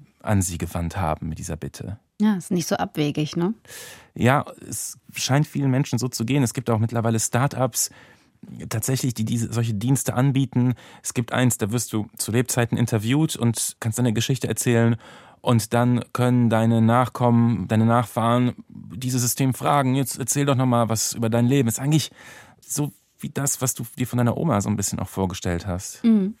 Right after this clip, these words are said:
Speaker 1: Amazon arbeitet an einem System, das die Stimme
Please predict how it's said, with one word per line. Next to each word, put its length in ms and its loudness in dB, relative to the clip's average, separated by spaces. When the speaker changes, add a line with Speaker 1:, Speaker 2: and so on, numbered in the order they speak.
Speaker 1:
Amazon 540 4
arbeitet 960 0
an 260 2
einem 580 4
System, 760 0
das 180 -4
die 300 -2
Stimme 840 2